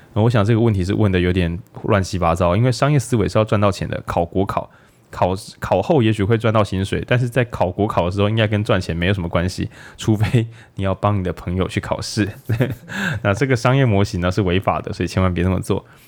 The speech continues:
那总之呢，我们就开始想说，诶，这套系统如果用在生活上会有帮助吗？那所以我就跟身边的亲友收集一些生命难题。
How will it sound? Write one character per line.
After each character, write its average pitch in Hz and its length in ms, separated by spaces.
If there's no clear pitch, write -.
那 180 100
总 127 220
之 139 140
呢， 185 120
我 156 60
们 101 100
就 117 120
开 123 140
始 113 40
想 98 160
说， 104 140
诶， - 160
这 - 120
套 196 120
系 185 160
统 113 180
如 123 80
果 127 80
用 139 140
在 139 100
生 151 300
活 104 120
上 120 160
会 127 120
有 90 100
帮 104 220
助 113 180
吗？ 92 220
那 131 100
所 120 180
以 117 40
我 107 100
就 101 140
跟 104 240
身 107 180
边 110 140
的 98 40
亲 107 220
友 101 160
收 104 180
集 95 240
一 101 40
些 98 240
生 117 240
命 123 180
难 85 220
题。 - 240